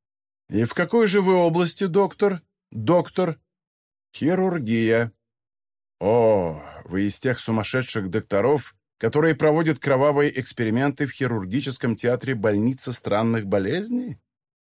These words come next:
Доктор Доу придушил в себе неприятные воспоминания из тех времен, когда он буквально являлся тем, кого только что описал сэр Уолтер,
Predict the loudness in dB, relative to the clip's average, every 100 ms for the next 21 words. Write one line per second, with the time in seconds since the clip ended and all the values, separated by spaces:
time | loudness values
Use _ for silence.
0 | _ _ _ _ _ _ -4 0 0 0
1 | 0 2 2 2 0 -2 -2 -2 -2 -2
2 | -2 -2 0 0 2 0 0 0 0 0
3 | -2 -2 -4 -2 0 0 0 -2 -4 -8
4 | -10 -8 -8 -8 -2 0 0 -2 _ -2
5 | 2 2 2 0 0 2 4 4 2 2
6 | 2 2 0 -6 -2 -4 -2 -2 -2 -2
7 | -4 -4 -6 -2 -2 -2 -4 -4 -4 -2
8 | -2 -4 -2 0 0 0 -6 -10